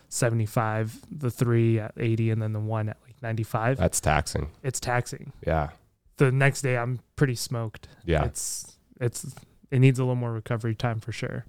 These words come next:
Speaker 2: Yeah. One could argue if you're actually trying to get your game better, that might be worthwhile taking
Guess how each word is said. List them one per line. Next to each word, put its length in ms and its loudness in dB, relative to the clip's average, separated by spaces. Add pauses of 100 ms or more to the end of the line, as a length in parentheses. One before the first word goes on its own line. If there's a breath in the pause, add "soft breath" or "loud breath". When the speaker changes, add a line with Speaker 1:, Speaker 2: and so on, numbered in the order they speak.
Speaker 2:
Yeah. 220 4 (340 loud breath)
One 200 12
could 180 6
argue 400 8
if 160 -2
you're 100 4
actually 300 2
trying 200 4
to 60 2
get 200 0 (340)
your 160 0
game 280 0
better, 320 2
that 240 -2 (1300)
might 280 4
be 120 2
worthwhile 640 2
taking 580 -2